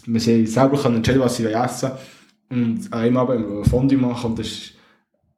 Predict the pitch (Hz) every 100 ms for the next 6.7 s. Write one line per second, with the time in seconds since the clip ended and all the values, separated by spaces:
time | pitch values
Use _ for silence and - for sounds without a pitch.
0 | _ _ 123 147 147 135 151 - 151 135
1 | 147 143 123 110 110 110 127 131 127 123
2 | - - - _ _ _ _ _ _ 113
3 | 117 117 120 - 131 135 143 135 120 113
4 | 135 - 131 110 - 117 131 123 123 -
5 | 120 117 117 110 - 110 139 143 139 127
6 | 117 117 117 170 185 -